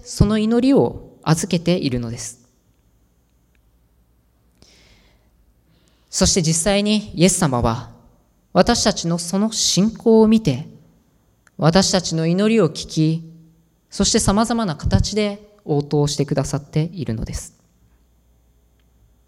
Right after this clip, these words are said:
私たちと罪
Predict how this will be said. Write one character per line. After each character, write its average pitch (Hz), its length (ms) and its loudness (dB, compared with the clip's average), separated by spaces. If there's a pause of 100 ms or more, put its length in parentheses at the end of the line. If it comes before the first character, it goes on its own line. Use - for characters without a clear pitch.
(1500)
私 208 280 4
た 185 120 2
ち - 100 -4
と 165 380 2
罪 202 320 -2